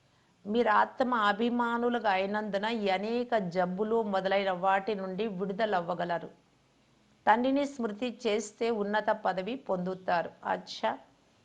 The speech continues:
మధురాతి మధురమైన, అపురూపమైన పిల్లలకు మాతాపిత బాప్దాదాల ప్రియ స్మృతులు మరియు గుడ్ మార్నింగ్.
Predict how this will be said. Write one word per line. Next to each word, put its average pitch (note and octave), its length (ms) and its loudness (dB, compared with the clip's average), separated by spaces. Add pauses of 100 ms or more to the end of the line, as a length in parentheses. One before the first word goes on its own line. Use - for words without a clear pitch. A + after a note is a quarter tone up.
(140)
మధురాతి A#3+ 680 4
మధురమైన, G3+ 640 -2
అపురూపమైన G#3 960 -2
పిల్లలకు G3 720 -2
మాతాపిత G#3 1000 0
బాప్దాదాల F#3+ 960 0
ప్రియ G3 380 -4
స్మృతులు G#3 680 -4
మరియు G3+ 340 -2
గుడ్ G3 260 -6
మార్నింగ్. F#3 440 -6